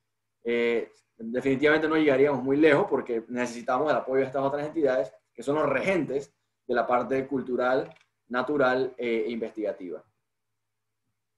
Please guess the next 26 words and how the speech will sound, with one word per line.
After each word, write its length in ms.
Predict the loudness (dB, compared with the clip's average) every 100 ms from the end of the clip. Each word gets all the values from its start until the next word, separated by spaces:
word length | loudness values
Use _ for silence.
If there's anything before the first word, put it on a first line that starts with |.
| _ _ _ _ _ _ _ _ _ _ _ 2
Hablando 320 | 4 6 4
en 80 | 2
sí 200 | 0 4
de 60 | 6
las 140 | 6
rutas 200 | 2 2
patrimoniales, 880 | 2 2 0 -2 2 2 0 -4 -16 _ _ _ _ _ _ _ _
se 160 | -6 -2
han 100 | 2
dividido 460 | 4 4 4 4
en 160 | 2 2
tres 420 | 6 6 4 -4 0
ejes 260 | 2 2
principales. 640 | 0 -6 -8 -6 -6 -6 -8 -14
Uno 260 | -6 0 2
es 180 | 0 -2
el 200 | -4 -2
patrimonio 720 | -2 -2 -2 0 0 -2 -6
cultural, 560 | -6 -6 -2 2 2 2
ahora 180 | 2 0
entraremos 360 | -2 -4 -6
en 80 | -8
más 160 | -6 -6
detalle 380 | -4 -2 -4
al 120 | -6 -10
respecto. 540 | -8 -8 -8 -10 -18